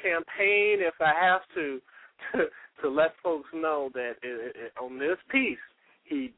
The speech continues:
did not radically change. But, but these Caucasoids are gonna push it. They're gonna push it. And so, um, you get this speech yourself and listen to it. And you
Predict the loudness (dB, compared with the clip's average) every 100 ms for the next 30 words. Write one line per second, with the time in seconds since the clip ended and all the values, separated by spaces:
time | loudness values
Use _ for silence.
0 | 0 4 4 6 4 4 4 4 0 -6
1 | -10 -6 -4 -4 -8 -12 -6 -6 -8 _
2 | -20 -12 -10 -6 -4 -4 -6 0 2 2
3 | -4 -4 -4 -6 -8 -8 0 0 0 -10
4 | -12 _ _ _ _ -10 -8 -8 -6 -6
5 | -4 -8 -10 _ _ _ _ -16 -14 -14
6 | -4 -2 -2 -6 _ _ _ _ _ _
7 | _ _ _ _ -10 -6 -6 -8 -6 -2
8 | 0 0 2 2 0 -12 -8 -8 -6 -2
9 | -2 0 2 2 0 -8 -2 -2 -2 -10
10 | -10 -10 -10 -14 _ _ _ -10 -6 -4
11 | -4 -4 -6 -8 -12 -18 -20 -10 -8